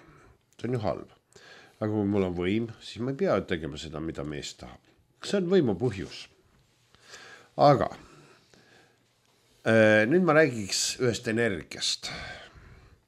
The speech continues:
Ühest asjast, nagu tõeruumist. See on üks sagedus.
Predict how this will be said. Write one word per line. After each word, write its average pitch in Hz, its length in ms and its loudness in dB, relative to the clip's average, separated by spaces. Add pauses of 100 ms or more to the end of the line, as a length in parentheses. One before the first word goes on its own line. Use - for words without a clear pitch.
(800)
Ühest 104 260 -2
asjast, - 640 -2 (1040)
nagu 95 240 -2
tõeruumist. 90 800 -4 (160)
See - 140 -4
on 117 80 -2
üks - 140 -10
sagedus. - 580 -8